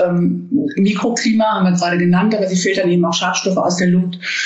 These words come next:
und bieten auch Lebensraum. Ne, das ist ja auch, Artenvielfalt ist ein großes Thema, vielleicht noch größer als das Wasserthema und ähnlich groß wie das, wie das, wie das Klimathema. Ähm,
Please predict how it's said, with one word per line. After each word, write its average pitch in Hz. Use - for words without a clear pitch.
und 185
bieten -
auch -
Lebensraum. 233
Ne, 220
das 214
ist 180
ja 180
auch, 180
Artenvielfalt 190
ist 175
ein 180
großes 175
Thema, 202
vielleicht 175
noch 180
größer 196
als 180
das 185
Wasserthema 185
und 175
ähnlich 185
groß 180
wie -
das, -
wie 180
das, 165
wie 170
das 165
Klimathema. 202
Ähm, 180